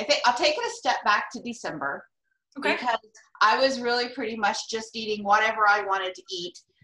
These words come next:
Speaker 1: My favorite go-to comfort food is a greasy, dripping cheeseburger and French fries with sour cream, as much sour cream on it, 'cause I don't like,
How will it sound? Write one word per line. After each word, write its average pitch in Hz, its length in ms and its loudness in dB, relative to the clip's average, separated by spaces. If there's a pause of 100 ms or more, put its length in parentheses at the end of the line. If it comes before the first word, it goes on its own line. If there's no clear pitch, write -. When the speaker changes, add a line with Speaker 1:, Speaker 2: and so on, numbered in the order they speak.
(200)
Speaker 1:
My 240 760 4 (200)
favorite 214 680 -4 (280)
go-to 208 920 0
comfort 208 460 -6 (100)
food 202 240 -4
is 180 160 -4
a 170 80 -10 (100)
greasy, 208 840 -8 (440)
dripping 208 580 -8
cheeseburger 208 1000 -4
and 180 220 -10
French 247 500 -4
fries 226 600 6 (460)
with 226 260 0 (1080)
sour 254 480 4
cream, 208 560 -2
as 175 140 -10
much 254 160 4
sour 262 460 4
cream 269 420 -2
on 254 160 8
it, 240 160 -2
'cause 220 180 -8
I 208 120 6
don't 269 320 4
like, 240 400 6